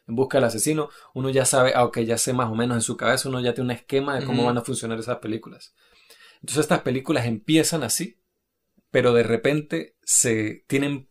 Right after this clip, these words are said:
Speaker 1: fragmentos completos o llegan al final donde se convierten en películas de otro género o dan vueltas muy curvas que yo siento que le podrían chocar a algunas personas porque les parecerían, qué sé yo, inconsistentes en cuanto a atmósfera o en cuanto a género,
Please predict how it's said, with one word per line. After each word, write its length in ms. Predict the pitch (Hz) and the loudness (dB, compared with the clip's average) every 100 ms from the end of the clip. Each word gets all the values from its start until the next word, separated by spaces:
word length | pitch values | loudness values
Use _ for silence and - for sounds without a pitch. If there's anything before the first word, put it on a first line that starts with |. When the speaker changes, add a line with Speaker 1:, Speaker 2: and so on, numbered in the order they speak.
| _ | _
Speaker 1:
fragmentos 720 | - 123 110 127 151 147 151 | -2 0 2 0 0 0 -4
completos 680 | - 113 127 131 123 107 - | -4 -6 -2 -2 -4 -12 -10
o 100 | 123 110 | -6 -2
llegan 300 | 127 139 135 | 0 0 -2
al 140 | 123 | -4
final 440 | - 110 127 165 - _ _ _ | -6 -6 -6 -6 -10 _ _ _
donde 240 | 123 120 113 | -2 0 0
se 120 | 113 | -2
convierten 680 | 117 107 113 - 120 117 - _ _ | -4 0 0 0 -2 -2 -6 _ _
en 120 | 113 | -10
películas 540 | 107 107 104 123 104 | -4 -4 -4 -4 -4
de 80 | 107 | -2
otro 260 | 107 107 107 | -4 -4 -4
género 380 | 113 117 131 - | -4 -4 -6 -6
o 140 | 110 | -6
dan 260 | 107 110 107 | -4 -4 -8
vueltas 520 | 117 120 117 110 120 | -2 0 0 0 -6
muy 160 | 113 117 | -4 -4
curvas 480 | 143 135 156 151 - - - _ | -2 -2 -2 -6 -16 -20 -20 _
que 100 | 120 | -2
yo 80 | 131 | 2
siento 300 | 160 151 156 | 2 2 2
que 80 | |
le 80 | 131 | 2
podrían 340 | 113 117 127 135 | 2 0 0 -2
chocar 240 | 117 123 | -2 -2
a 40 | |
algunas 260 | 127 135 131 | 0 -2 -4
personas 440 | 120 104 123 131 - | -4 -4 -4 -6 -6
porque 240 | 110 104 | -10 -6
les 180 | 104 92 _ | -6 -8 _
parecerían, 800 | - 107 107 - 107 120 127 131 _ _ _ - | -6 -4 -4 -4 -2 -2 -4 -8 _ _ _ -10
qué 100 | 110 | -4
sé 80 | |
yo, 60 | 123 | -2
inconsistentes 840 | 117 117 101 104 - 135 135 131 | 0 0 -2 -2 0 0 0 -4
en 140 | 117 113 | -6 -6
cuanto 420 | 107 104 101 107 | -8 -8 -8 -6
a 500 | 107 107 107 101 101 | -6 -8 -10 -14 -12
atmósfera 580 | 104 139 151 143 131 131 | -2 -2 -2 -4 -4 -2
o 120 | 110 | -4
en 80 | 104 | -6
cuanto 340 | 107 101 - | -10 -10 -12
a 40 | |
género, 400 | 98 151 135 151 | -4 -4 -4 -10